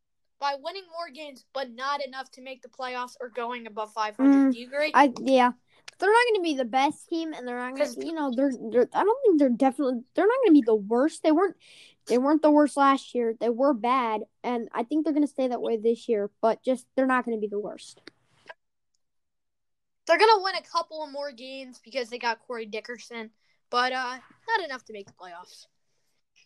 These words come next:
Speaker 1: Heading on, we got the Cardinals. Um, Cardinals are gonna go in first, no doubt.
Speaker 2: I think they're a good team.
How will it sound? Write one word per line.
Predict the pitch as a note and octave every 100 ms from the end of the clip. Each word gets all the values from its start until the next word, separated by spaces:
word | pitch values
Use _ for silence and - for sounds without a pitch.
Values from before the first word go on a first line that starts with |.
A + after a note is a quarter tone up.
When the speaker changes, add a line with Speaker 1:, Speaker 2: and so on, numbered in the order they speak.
| _ _
Speaker 1:
Heading | F#4 F#4+
on, | F#4+ F4+
we |
got | F4+ G4
the | A4
Cardinals. | - D#4 G4 G4+ D#4+ B3+ G#3 - A#3+
Um, | B3 A#3+ A#3 _ _ _ _ _ _ _ - _ _ _
Cardinals | - D4+ E4+ F4 D#4
are |
gonna | C#4+ C#4
go | C4 B3
in |
first, | - G#3 - - - _ _ _ A3+
no | A3+
doubt. | G3+ F3 -
Speaker 2:
I | D4
think | E4
they're | D#4+ C4
a |
good | A#3+ A3 A#3+
team. | A3+